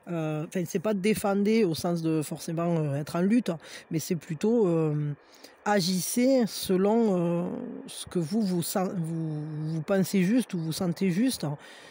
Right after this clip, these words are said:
Euh, ce qui vous, pardon, j'avais plus de batterie. Euh,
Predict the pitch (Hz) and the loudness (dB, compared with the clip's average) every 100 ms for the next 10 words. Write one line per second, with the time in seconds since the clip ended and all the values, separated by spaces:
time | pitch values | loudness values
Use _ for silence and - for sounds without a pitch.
0 | - 170 160 156 - 185 - 208 180 185 | -10 -4 -2 0 0 -2 -2 -2 0 0
1 | 190 190 190 185 180 180 175 165 - - | 2 2 2 2 2 2 0 -2 -8 -20
2 | - - - - - - _ - 185 202 | -20 -20 -20 -20 -20 -20 _ -6 -2 2
3 | 214 170 165 170 175 170 156 165 175 180 | 2 0 -2 -2 -4 -4 -2 -2 -2 -4
4 | - - - 208 196 190 185 175 170 165 | -12 -20 -6 0 2 4 2 0 -4 -6
5 | 160 156 | -6 -10